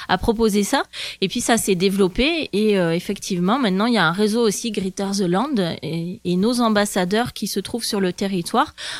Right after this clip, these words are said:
en font partie. On en a, euh, une dix-, plus d'une dizaine qui sont, euh, qui proposent justement une visite de leur commune et, et de, de faire partager leur passion.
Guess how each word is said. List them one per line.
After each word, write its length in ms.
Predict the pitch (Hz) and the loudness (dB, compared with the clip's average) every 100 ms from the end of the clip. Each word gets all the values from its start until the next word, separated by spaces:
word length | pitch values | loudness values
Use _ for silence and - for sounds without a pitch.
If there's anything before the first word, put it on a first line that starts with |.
| - | -6
en 140 | - 208 | -2 0
font 200 | 254 240 | 2 2
partie. 480 | 196 - - 262 359 - - - - | 2 0 -2 -4 -4 -10 -14 -12 -2
On 120 | 190 | 0
en 220 | 185 180 | 2 2
a, 260 | 214 240 233 | 2 4 4
euh, 200 | 185 175 | 4 4
une 200 | 180 202 | 4 2
dix-, 300 | 190 214 190 - | 2 0 0 -2
plus 100 | 240 | 0
d'une 220 | 233 226 | 4 4
dizaine 760 | 190 202 208 262 254 175 160 - | 4 4 4 4 4 2 -2 -4
qui 160 | 214 | -4
sont, 420 | 190 214 208 208 | -4 -2 -2 0
euh, 100 | 180 | -2
qui 160 | 170 - | -4 -6
proposent 640 | - 208 180 208 240 208 | -4 -4 2 2 2 0
justement 460 | 196 202 220 202 233 | 0 -2 0 2 2
une 180 | 240 214 | 2 2
visite 480 | 196 190 190 240 | 0 0 0 0
de 160 | 208 180 | 0 2
leur 240 | 196 190 | 2 0
commune 220 | - 170 180 247 | -2 -2 0 2
et, 260 | 220 196 185 | 0 0 -2
et 40 | |
de, 300 | 180 175 165 | 0 0 0
de 140 | 165 170 | -2 -4
faire 220 | - - | -6 -4
partager 480 | 185 - 180 180 226 | -6 -2 -2 0 0
leur 160 | 202 | 0
passion. 680 | - 180 - 196 220 233 170 | 0 -2 0 -2 0 2 0